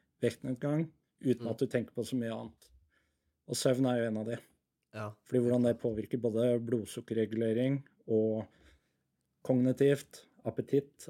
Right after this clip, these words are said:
Speaker 1: appetitthormoner,
Speaker 2: Mm.
Speaker 1: immunforsvar, hvordan alt det her er med på å påvirke din forbrenning, din atferd, din motivasjon, alt.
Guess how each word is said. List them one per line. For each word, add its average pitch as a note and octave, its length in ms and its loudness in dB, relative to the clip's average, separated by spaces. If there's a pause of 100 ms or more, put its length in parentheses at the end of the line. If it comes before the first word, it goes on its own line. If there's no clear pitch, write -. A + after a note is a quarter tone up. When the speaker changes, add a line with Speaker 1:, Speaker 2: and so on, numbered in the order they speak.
Speaker 1:
appetitthormoner, B2+ 1000 -2 (440)
Speaker 2:
Mm. - 80 -6
Speaker 1:
immunforsvar, B2+ 720 -2 (500)
hvordan B2+ 180 0 (100)
alt B2+ 280 0
det B2+ 100 -4
her A#2 140 -2
er A#2+ 60 0
med A#2 360 -2
på B2+ 80 -6
å - 60 -18
påvirke A2 340 -4
din A2 180 2
forbrenning, A2 600 -2 (640)
din A#2 200 0
atferd, A2+ 680 -6 (580)
din A#2 280 2
motivasjon, B2 680 -2 (320)
alt. - 380 -4